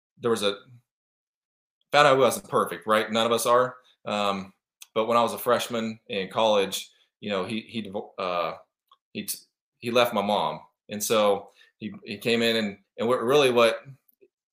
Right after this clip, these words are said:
his message was, "Hey, I, I fell out of love and fell in love with another woman." And what I didn't hear in there was any responsibility. And so, you know, I made the commitment that, "Hey, I'm gonna take responsibility for my life,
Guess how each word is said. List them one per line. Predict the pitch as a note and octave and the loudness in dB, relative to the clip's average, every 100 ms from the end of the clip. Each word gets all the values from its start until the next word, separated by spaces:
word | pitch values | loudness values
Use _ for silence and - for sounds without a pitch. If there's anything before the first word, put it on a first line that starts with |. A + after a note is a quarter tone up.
| _ _ - | _ _ -12
his | G2+ | 0
message | A#2+ B2 A#2 | 2 2 0
was, | A2 G#2+ | 0 0
"Hey, | A2 A2 | 2 2
I, | G2+ G2+ | 2 0
I | G2 | -4
fell | F#2+ A#2+ G#2+ | -2 0 2
out | G#2 | 2
of | G2 | 2
love | G2+ G2+ | 2 2
and | G2+ F#2+ | 0 -2
fell | G#2 G2 | 0 0
in | |
love | G2+ F#2+ | -2 -2
with | F#2 | -4
another | F#2 F#2 F#2 | -4 -4 -2
woman." | A2 F#2 D#2+ _ _ _ _ A2 | -4 -4 -8 _ _ _ _ -6
And | G#2 G2 G2 F#2+ _ _ _ _ _ - | -2 -2 -6 -14 _ _ _ _ _ -4
what | G#2+ | 0
I | G#2 | 2
didn't | C3 C3 | 2 0
hear | B2+ A2+ | 0 0
in | A2 | 0
there | G#2+ G#2+ G#2+ - _ | 0 0 -2 -10 _
was | G2+ G2+ | -8 -4
any | G#2+ F#2+ | -2 -4
responsibility. | F#2+ - G2 F#2 F#2+ F#2+ E2 D#2+ - _ _ _ _ _ _ - | -6 -4 -4 -4 -2 -2 -4 -8 -14 _ _ _ _ _ _ -12
And | G2 | -8
so, | F#2+ A2 G2+ F#2+ - _ _ _ _ _ _ _ _ _ | -2 2 2 2 -4 _ _ _ _ _ _ _ _ _
you | A2 | 0
know, | A#2 | 2
I | |
made | C3 A2+ | 2 0
the | |
commitment | G2+ A2 G#2+ G2+ G2+ - _ _ | -2 -2 -2 -2 -6 -8 _ _
that, | G2+ F#2+ | -2 -2
"Hey, | G#2+ G2 | -2 -4
I'm | G2 | -4
gonna | A2+ G2 | -6 -4
take | A2 | -6
responsibility | G2 - G#2 G2 F#2 G2+ G2 F#2 - _ _ _ _ | -6 -4 -2 -2 -2 -2 -2 -6 -10 _ _ _ _
for | G#2 | -2
my | G#2 | 0
life, | G2+ F2+ F#2 - - | 2 0 -2 -8 -18